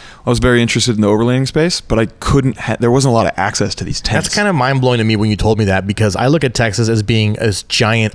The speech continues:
Speaker 2: open space. Like,
Speaker 1: Well
Speaker 2: it's a mag-, it's a, it's a gigantic state, and you look at it and you're like, "Okay, well, there's these city centers, but beyond that, it's all desert and open land." You're like,
Speaker 1: Yep.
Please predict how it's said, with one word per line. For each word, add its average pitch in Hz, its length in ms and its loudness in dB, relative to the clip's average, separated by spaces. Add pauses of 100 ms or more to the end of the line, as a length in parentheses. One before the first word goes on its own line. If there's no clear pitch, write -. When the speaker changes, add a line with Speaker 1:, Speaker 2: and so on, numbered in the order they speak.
Speaker 2:
open 104 360 0
space. 95 540 -6 (300)
Like, 104 300 -2 (340)
Speaker 1:
Well 139 120 2
Speaker 2:
it's 139 120 0
a 117 60 0
mag-, 113 500 0
it's 143 160 -2
a, 143 100 -6
it's 127 160 -2
a 110 180 0 (600)
gigantic 127 580 -2
state, 107 380 -2 (360)
and 110 480 -2 (120)
you 123 180 -2
look 120 260 0
at 120 80 2
it 120 60 2
and 117 80 -2
you're 110 100 0
like, 104 120 -2
"Okay, 107 160 -2
well, 101 120 0
there's 113 200 2
these 110 120 0
city 117 220 -2
centers, 110 380 -2
but 98 100 0
beyond 107 320 0
that, 101 80 0
it's - 80 -6
all 123 140 -2
desert 101 400 -2
and 87 80 -12
open 101 320 -2
land." 104 320 -2
You're 98 100 -4
like, 104 120 0 (100)
Speaker 1:
Yep. - 60 -20